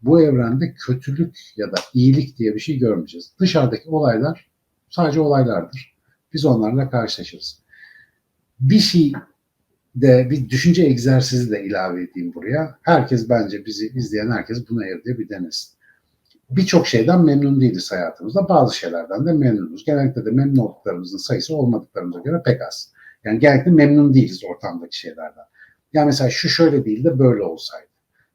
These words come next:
Mesela işte Simge ile konuşuyoruz. Simge keşke onu giymeseydi de öbürünü giyseydi. Ya da bu yazılım şöyle olsaydı da böyle.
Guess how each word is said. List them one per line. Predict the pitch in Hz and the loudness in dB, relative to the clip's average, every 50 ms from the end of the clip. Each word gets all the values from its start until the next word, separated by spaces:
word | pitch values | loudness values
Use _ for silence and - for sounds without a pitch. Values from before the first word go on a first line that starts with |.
| _ _ | _ _
Mesela | - 143 135 135 120 110 107 104 - - - | -4 -2 0 2 2 2 2 0 -4 -8 -14
işte | - - 131 | -18 -16 -12
Simge | - - 151 151 143 139 131 | -6 -2 -2 0 0 2 2
ile | 123 123 120 | 0 0 0
konuşuyoruz. | - 135 127 110 - - 110 107 - | 0 0 0 0 0 -4 -8 -8 -6
Simge | - 151 147 143 143 127 | -4 -4 -4 -4 -4 -4
keşke | 135 143 135 - - | -2 -4 -4 -4 -4
onu | 147 156 143 147 | -4 -2 -2 -2
giymeseydi | 135 120 123 117 110 104 98 - 107 98 95 123 | -2 0 0 -2 -2 -2 -4 -4 -6 -8 -6 -4
de | 160 | -2
öbürünü | 156 139 - 123 117 107 107 | -2 -2 -2 -2 -4 -4 -4
giyseydi. | 104 - 90 87 - - - - - - | -6 -6 -8 -12 -12 -12 -14 -16 -14 -14
Ya | 113 110 | -12 -10
da | - 117 - | -10 -8 -6
bu | 151 143 | -2 0
yazılım | 143 135 123 123 123 120 120 117 | 0 2 0 0 -2 -4 -4 -4
şöyle | - - 143 131 123 | -4 -4 -2 0 0
olsaydı | 117 107 98 - - 104 113 127 | -2 -2 -4 -6 -8 -10 -8 -8
da | 147 127 | -6 -4
böyle. | 127 120 87 | -2 -4 -4